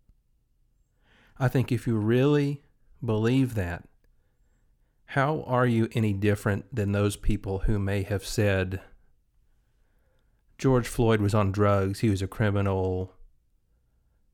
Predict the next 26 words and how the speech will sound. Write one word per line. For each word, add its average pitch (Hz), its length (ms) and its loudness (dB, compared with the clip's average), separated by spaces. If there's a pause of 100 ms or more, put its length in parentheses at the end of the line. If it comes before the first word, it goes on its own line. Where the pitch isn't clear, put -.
he 127 140 4
got 107 240 0
what 101 140 -6
was 98 140 -8
coming 98 360 0
to 98 200 -2
him"? 87 180 -10 (2250)
If 123 200 -2
you're 139 100 2
going 131 320 2
to 110 200 -2
advocate 110 640 -2
violence, 101 720 -4 (1600)
you're 123 140 2
not 127 380 0
better 113 340 4
than 98 220 0
those 98 260 0
people 95 640 2 (100)
who 101 140 0
just 104 300 -4
brushed 101 380 0
off 101 360 0
the 92 100 -6
police 107 460 -2
violence 87 720 -8